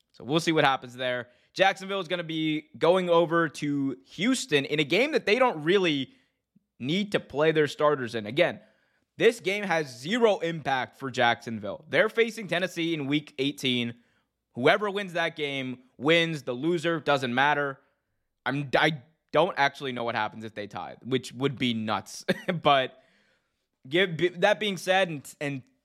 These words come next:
the Texans being a tough out with, with head coach Lovie Smith, although the Texans are, are also in competition with the Chicago Bears for that number one overall pick. That being said, the Bears have their starting quarterback, so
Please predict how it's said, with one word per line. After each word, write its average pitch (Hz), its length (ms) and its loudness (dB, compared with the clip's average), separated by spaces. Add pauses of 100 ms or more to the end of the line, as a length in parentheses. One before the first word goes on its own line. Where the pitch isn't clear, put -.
(140)
the 143 120 -8
Texans 180 440 0
being 165 240 0
a 143 40 -4
tough 170 260 2
out 151 280 2
with, 127 480 0 (220)
with 127 420 2
head 123 260 0
coach 135 440 0 (320)
Lovie 139 240 2
Smith, 135 360 -4 (1900)
although 135 200 -10
the 113 260 -8
Texans 208 460 0
are, 175 160 0 (100)
are 151 180 2
also 185 260 2
in 156 80 -6
competition 156 440 -2
with 151 140 -4
the 156 60 -6
Chicago 147 340 2
Bears 143 280 -2
for 123 140 -14
that 120 140 0
number 123 180 -2
one 123 160 -4
overall 117 260 -2
pick. 143 400 -4 (480)
That 143 140 2
being 151 120 -4
said, 127 140 -4
the 123 60 -2
Bears 120 260 0
have 127 180 4
their 117 220 -8
starting 117 260 -6
quarterback, 107 480 -6
so 104 200 -10